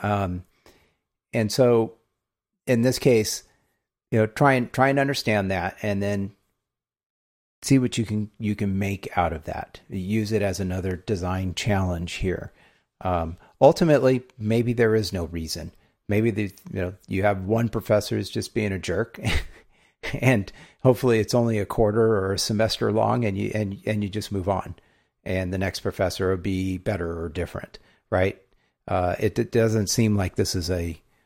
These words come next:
um, although this is the final project you're working on, <laughs> so I guess in that case, uh, it doesn't matter. But then I would go back,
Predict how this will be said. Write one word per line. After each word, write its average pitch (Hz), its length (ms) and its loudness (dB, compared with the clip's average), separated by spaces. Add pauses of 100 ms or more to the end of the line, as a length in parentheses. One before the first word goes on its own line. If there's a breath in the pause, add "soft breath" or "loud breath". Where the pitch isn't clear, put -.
(260)
um, 85 540 -6 (540)
although 104 240 4
this 98 240 -2
is 82 60 -8
the 92 80 -4
final 92 320 2
project 82 480 0
you're 98 80 0
working 98 380 2
on, 98 200 2
<laughs> - 0 -
so 123 360 4 (320 loud breath)
I 120 80 4
guess 117 260 2
in 104 180 2
that 98 200 -2
case, 95 400 -2
uh, 90 340 -2 (440 soft breath)
it - 120 -6
doesn't 98 240 2
matter. 95 200 2
But 98 160 0
then 139 160 6
I 139 140 4
would 117 200 0
go 117 160 4
back, 104 440 0